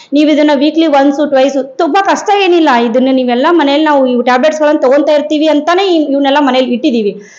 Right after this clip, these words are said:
So ಹಾಗಾಗಿ ಇವನ್ನ ಯೂಸ್ ಮಾಡ್ಕೊಂಡು ನಾವು ನಮ್ಗೆ ಅಪ್ಲೈ ಮಾಡ್ಕೋಬಹುದು. ವೀಕ್ಲಿ ಟೂ ಟೈಮ್, ತ್ರೀ ಟೈಮ್ ನಿಮ್ಗೆ ಯಾವಾಗ ಸೌಟ್ ಸಿಗುತ್ತೋ ಅವಾಗೆಲ್ಲ ಮಾಡ್ಕೊಂಡ್ರೆ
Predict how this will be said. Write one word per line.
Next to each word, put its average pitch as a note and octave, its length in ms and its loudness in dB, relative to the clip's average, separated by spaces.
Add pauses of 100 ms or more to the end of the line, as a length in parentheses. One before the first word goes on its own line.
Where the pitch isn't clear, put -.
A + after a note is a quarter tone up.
So E4+ 100 -2
ಹಾಗಾಗಿ F#4 440 2
ಇವನ್ನ F4+ 300 2
ಯೂಸ್ E4 260 0
ಮಾಡ್ಕೊಂಡು D#4+ 460 0
ನಾವು D4+ 280 2
ನಮ್ಗೆ C#4 280 0
ಅಪ್ಲೈ C#4+ 320 0
ಮಾಡ್ಕೋಬಹುದು. B3 580 -2 (340)
ವೀಕ್ಲಿ E4+ 300 0
ಟೂ D#4+ 180 -2
ಟೈಮ್, D4 340 2
ತ್ರೀ D4 180 -2
ಟೈಮ್ D4 320 0
ನಿಮ್ಗೆ C#4 220 0
ಯಾವಾಗ C#4+ 220 2
ಸೌಟ್ D4 300 0
ಸಿಗುತ್ತೋ C#4+ 340 -2
ಅವಾಗೆಲ್ಲ C4+ 380 0
ಮಾಡ್ಕೊಂಡ್ರೆ C4+ 800 -2